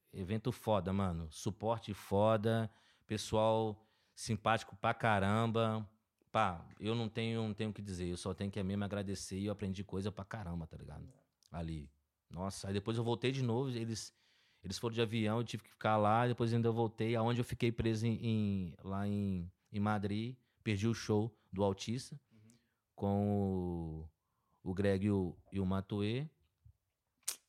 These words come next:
Speaker 1: Eu só fui participar do outro lá em Coimbra.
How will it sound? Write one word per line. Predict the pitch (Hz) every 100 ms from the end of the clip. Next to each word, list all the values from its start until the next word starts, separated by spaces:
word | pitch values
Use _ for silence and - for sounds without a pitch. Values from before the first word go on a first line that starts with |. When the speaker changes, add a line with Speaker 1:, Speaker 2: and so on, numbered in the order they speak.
| -
Speaker 1:
Eu | 95
só | - 107
fui | 101 - 117
participar | 120 113 - - 107 107
do | 113
outro | 110 107 113 - 113 110 110 107 101 92 87 -
lá | 82 92 95
em | 101 101 95 95 92
Coimbra. | - 107 98 87 85